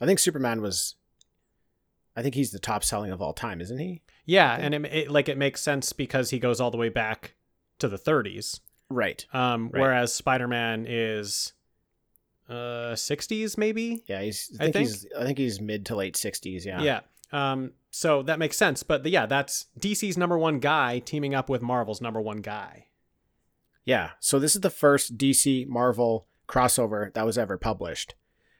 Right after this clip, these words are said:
Speaker 1: Now, D C and Marvel had previously collaborated on something, and it was a, a certain edition of The Wizard of Oz. But this is the first time that characters owned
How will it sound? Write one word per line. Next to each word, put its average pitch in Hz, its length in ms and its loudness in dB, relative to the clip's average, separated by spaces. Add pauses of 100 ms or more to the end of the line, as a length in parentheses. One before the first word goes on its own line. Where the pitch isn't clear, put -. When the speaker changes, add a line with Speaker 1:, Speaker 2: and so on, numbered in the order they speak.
(120)
Speaker 1:
Now, 123 180 2
D 139 180 4
C 151 180 6
and 131 100 4
Marvel 127 500 8
had 123 640 4 (120)
previously 139 500 4
collaborated 123 600 2
on 92 140 -4
something, 107 380 -6
and 104 100 -4
it 101 40 -4
was 104 120 -4
a, 95 340 -2
a 101 120 -2
certain 120 260 2
edition 107 400 -2
of 90 100 -6
The 104 80 -4
Wizard 98 300 -6
of 95 80 -2
Oz. 92 400 -2 (520)
But 117 240 0
this 143 120 2
is 143 80 -4
the 165 80 4
first 139 260 2
time 120 340 -2 (140)
that 113 260 -2
characters 123 640 0 (100)
owned 135 440 4